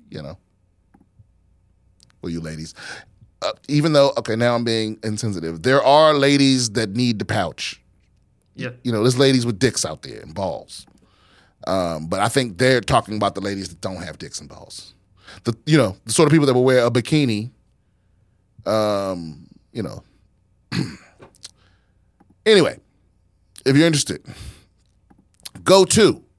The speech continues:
Speaker 1: sheath underwear dot com and use code B S to get twenty percent off your first order.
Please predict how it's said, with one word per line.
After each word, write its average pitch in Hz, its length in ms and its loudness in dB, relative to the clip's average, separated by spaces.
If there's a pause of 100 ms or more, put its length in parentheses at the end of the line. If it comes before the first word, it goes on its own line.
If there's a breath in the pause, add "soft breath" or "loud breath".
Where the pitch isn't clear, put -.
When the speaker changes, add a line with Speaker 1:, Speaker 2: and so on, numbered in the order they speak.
(560 soft breath)
Speaker 1:
sheath 262 520 2
underwear 151 460 4
dot 151 340 2
com 123 300 -2
and 117 140 -2
use 143 180 4
code 131 320 0
B 151 220 0
S 139 160 4
to 131 100 -4
get 113 160 -6
twenty 160 240 -2
percent 151 360 -4
off 117 280 0
your 104 140 -6
first 127 560 -4 (240)
order. 127 480 0